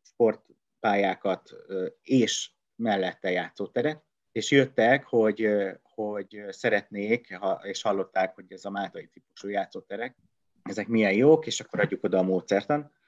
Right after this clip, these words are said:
És odaadtuk a módszertant, de azóta róluk nem tudok. Úgyhogy ezért mondom, hogy szerintem kilenc van, mert már ők is működnek,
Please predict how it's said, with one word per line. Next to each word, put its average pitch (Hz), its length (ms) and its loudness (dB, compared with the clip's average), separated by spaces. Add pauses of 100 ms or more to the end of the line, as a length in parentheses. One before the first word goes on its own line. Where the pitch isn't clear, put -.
(260)
És - 240 -4
odaadtuk 135 500 6
a 110 80 2
módszertant, 139 880 2
de 117 120 2
azóta 123 420 2
róluk 110 360 2
nem 123 220 2
tudok. 90 460 -8 (220)
Úgyhogy 117 220 0
ezért 127 260 6
mondom, 113 320 0
hogy 110 140 -10
szerintem 117 460 -2
kilenc 120 380 -2
van, 113 160 0
mert 110 240 2
már 98 180 0
ők 113 220 0
is 123 160 -8
működnek, 110 640 -2